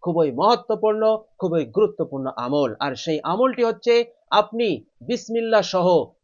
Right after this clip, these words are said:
তিনবার সূরা ইখলাস পড়বেন, সূরা ইখলাসের সঙ্গে কালেমায়ে তাইয়্যিবা তিনবার পাঠ করবেন। ঠিক এইভাবে পাঠ করবেন, আউযু বিল্লাহি মিনাশ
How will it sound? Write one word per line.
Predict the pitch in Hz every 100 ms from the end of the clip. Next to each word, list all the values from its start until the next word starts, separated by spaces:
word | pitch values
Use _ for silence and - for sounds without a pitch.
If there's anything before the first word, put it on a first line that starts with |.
| -
তিনবার | 240 247 233 233 226 220 _
সূরা | - 196 185 -
ইখলাস | 170 165 208 185
পড়বেন, | 202 202 208 208 208 _
সূরা | - 214 214 214
ইখলাসের | 185 175 175 170 269
সঙ্গে | 262 214 208 190 127 - _
কালেমায়ে | - 170 156 151
তাইয়্যিবা | 131 - 143 143 160 202 202 202 _ 175
তিনবার | 170 170 185 202 190
পাঠ | 135 123 -
করবেন। | 123 117 131 104 87 _
ঠিক | 247 254 -
এইভাবে | 220 226 185 180
পাঠ | 156 135 -
করবেন, | 123 123 107 90 _ _ _ _ _ -
আউযু | 147 190 240 190
বিল্লাহি | 180 170 143 170 160 139
মিনাশ | 151 143 131